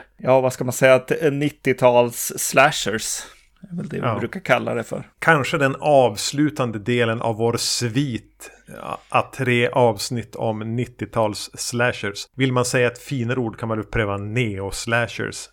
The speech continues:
Speaker 1: Precis.
Speaker 2: Vi kan väl hålla er i mörkret med vilka tre filmer det är. Skulle ni gissa på tre skulle ni förmodligen ha helt rätt.
Speaker 1: Mm. Ja, jag ser verkligen fram emot att se dem här. Det är nästan det jag har byggt upp till, för att de andra, eh,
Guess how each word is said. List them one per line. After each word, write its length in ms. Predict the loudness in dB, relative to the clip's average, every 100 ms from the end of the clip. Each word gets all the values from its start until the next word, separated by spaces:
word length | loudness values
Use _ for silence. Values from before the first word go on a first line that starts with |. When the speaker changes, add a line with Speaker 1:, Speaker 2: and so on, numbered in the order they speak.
| _
Speaker 1:
Precis. 560 | -8 -4 -4 -4 -12 -16 -6
Speaker 2:
Vi 120 | -2
kan 180 | 0 0
väl 100 | 0
hålla 500 | 4 4 6 2 2
er 460 | 2 2 2 -2
i 80 | -4
mörkret 640 | 0 4 4 2 -2 -2 -2
med 140 | -6
vilka 520 | -2 -2 0 0 -2
tre 640 | -2 -4 -2 2 4 4 0
filmer 360 | 0 0 0 0
det 120 | 0 2
är. 380 | 4 4 2 -4
Skulle 320 | -6 -2 -2
ni 100 | -2
gissa 480 | -2 -4 -4 2 2
på 120 | 2
tre 380 | -4 -2 0 0
skulle 280 | -2 -4 -2
ni 100 | -4
förmodligen 540 | -4 -4 -2 -2 -4
ha 240 | -4 -6 -6 _ 0
helt 440 | 2 2 -2 -8
rätt. 560 | -6 -4 -4 -6 _ -12
Speaker 1:
Mm. 280 | -2 -2 -2 -4
Ja, 140 | 2 4
jag 100 | 6
ser 140 | 6
verkligen 300 | 6 6 2
fram 240 | 4 4 4
emot 340 | 0 -2 -2
att 100 | -6
se 260 | -4 -2 -2
dem 300 | -2 -6 2
här. 260 | 6 6 6
Det 140 | 2
är 40 |
nästan 340 | 0 0 -2 0
det 80 | 2
jag 300 | 2 2 -2
har 160 | 2 4
byggt 280 | 4 2 0
upp 160 | 0
till, 320 | -2 0 0
för 200 | -2 -4
att 300 | -4 -6 -12 -10
de 180 | -8 -6
andra, 340 | -4 0 0
eh, 560 | 0 -2 -2 0 -2